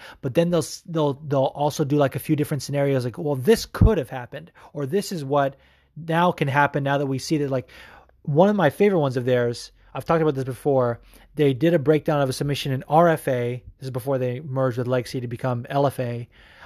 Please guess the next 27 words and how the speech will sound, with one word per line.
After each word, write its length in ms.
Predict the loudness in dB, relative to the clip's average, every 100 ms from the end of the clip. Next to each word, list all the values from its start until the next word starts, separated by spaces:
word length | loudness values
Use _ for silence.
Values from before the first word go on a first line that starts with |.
| -2
Um, 260 | 0 0
Thiago 420 | -2 4 4 4 -2
Moises, 560 | -4 -4 0 0 0
who 60 | -2
I 60 |
think 140 | -4 -6
now 120 | -6
fights 260 | -4 -6 -6
in 60 |
the 60 | -8
U 60 |
F 80 | -8
C, 360 | -6 -4 -4 -8 _ _ -12
um, 340 | -4 -4 -6 -14 -12
got 320 | 0 0 0 -2
a 160 | -4
he-, 180 | 2 2
a 180 | 2 -2
helicopter 1000 | -2 0 4 4 2 4 2 2 -2 -4 0
armbar 760 | 0 2 4 6 6 4 -2 -10 _ _ -20 -6
to, 100 | 0
like, 140 | 0
win 200 | 0 -2
a 60 | 0
title 380 | 2 2 2 2
over 180 | 0
there. 280 | -2 -4 -8